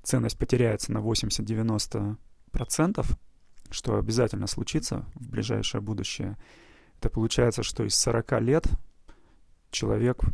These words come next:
мог работать только два-три года, да? Остальные все года, они сожрались инфляцией. Вот как вы к этому будете относиться? Ну ладно, у вас есть знакомые, у вас есть семья, вы можете как бы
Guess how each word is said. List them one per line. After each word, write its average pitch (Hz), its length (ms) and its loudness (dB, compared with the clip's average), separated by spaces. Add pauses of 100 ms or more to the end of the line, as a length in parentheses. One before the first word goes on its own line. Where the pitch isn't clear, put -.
(520)
мог 120 220 -2
работать 120 360 0
только 113 200 0
два-три 110 380 0
года, 123 360 0 (100)
да? 131 260 -2 (560)
Остальные 113 480 2
все - 220 0
года, 110 600 -2
они 113 320 -4
сожрались 110 560 0
инфляцией. 135 600 -2 (720)
Вот - 100 -12
как - 180 2
вы 120 100 0
к - 80 -6
этому 104 300 0
будете 101 260 -2
относиться? - 600 -4 (1700)
Ну 131 140 4
ладно, 117 220 6
у 110 40 0
вас 113 200 2
есть 117 160 0
знакомые, 120 500 2
у - 20 -2
вас 104 220 -4
есть 101 140 -2
семья, 107 320 0
вы 110 100 0
можете 107 380 -4
как 107 160 -6
бы 101 280 -2